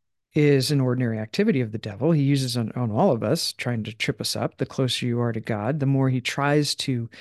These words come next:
use his trickery to deceive us and divert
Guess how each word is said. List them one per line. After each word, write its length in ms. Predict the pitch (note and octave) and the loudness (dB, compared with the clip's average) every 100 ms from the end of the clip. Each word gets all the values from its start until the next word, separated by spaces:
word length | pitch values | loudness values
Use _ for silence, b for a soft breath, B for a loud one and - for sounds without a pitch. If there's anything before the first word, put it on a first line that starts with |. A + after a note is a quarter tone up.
| B B B _ - | B B B _ -2
use 440 | C3+ E3+ F3+ E3 | 4 6 6 4
his 200 | D3 C3 | 2 0
trickery 560 | - A#2+ - G#2 G3+ - _ b b b _ - | -2 -6 -4 -2 -2 -4 _ b b b _ -4
to 120 | D#3 | 0
deceive 480 | C#3 C3+ - F3+ B2 | 2 2 4 4 4
us 280 | A2 D3 - | 0 -4 -4
and 180 | D3 C#3+ | 0 2
divert 520 | C#3+ C3+ F3 A3+ | 4 4 4 2